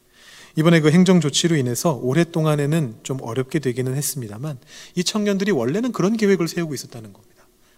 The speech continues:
한 달에 한 번씩 꾸준히 그곳을 방문해서 그곳에 있는 영혼들을 만나겠다. 이 이엠 친구들은 제가 잘 모릅니다만 저에게 이 이야기를 해준 이 케이엠 청년부의 청년은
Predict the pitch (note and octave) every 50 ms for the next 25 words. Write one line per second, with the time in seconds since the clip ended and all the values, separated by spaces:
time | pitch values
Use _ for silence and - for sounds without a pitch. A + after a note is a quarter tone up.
0 | _ - - D#3+ D3+ D3+ D3 C#3+ C#3+ D3 C#3+ D3 C#3+ - - F3 F3+ F3+ - -
1 | - _ _ _ _ _ _ _ _ - A3+ G3 A3 G3+ F#3+ G3 G3 G#3 G#3+ G3+
2 | - - - - - - - C#3 D3+ C#3+ - D#3+ - - C3 B2+ C3 C3 B2+ B2
3 | - - E3 F3 G#3+ - - - - _ _ - - - C#3+ B2+ - C3 B2 B2+
4 | A#2+ A#2 G#2+ A#2 A2+ G2+ - A2 A2+ A2+ G#2+ G#2 G2 A2 G#2+ - _ - - -
5 | _ _ _ _ _ _ _ _ _ _ _ _ _ _ _ _ _ _ _ _
6 | _ _ _ - - - - - - - _ _ _ _ _ - G#3+ G3+ F3+ F3+
7 | G#3 B3 B3+ A#3 - - B3+ A#3+ B3 A#3 A#3+ A#3+ A#3 G#3 G3 F3+ G3 F#3 - F3
8 | D#3+ C3+ C3 C3+ C#3 C3+ B2 A#2 - G#2+ G2 G2 F#2+ B2+ F3 - _ _ _ _
9 | _ _ _ _ - - D#3+ E3+ F#3+ G3 A3 G#3+ G3 F3+ G3+ G#3+ G#3+ G#3 F3 D3+
10 | E3 F3+ F#3 F#3 E3+ F#3 F3+ F#3 F3+ D3+ F#3+ E3 F3+ G3+ G3 D3+ A2 - - -
11 | - - - D3 C#3 - - A3 G#3 G3 F3 E3+ F3+ - A3 G#3 G#3 G3+ F#3+ F3+
12 | D#3+ F3 E3+ - - G3+ G3 F#3 D#3+ D3 F#3+ F#3+ C3+ G3+ -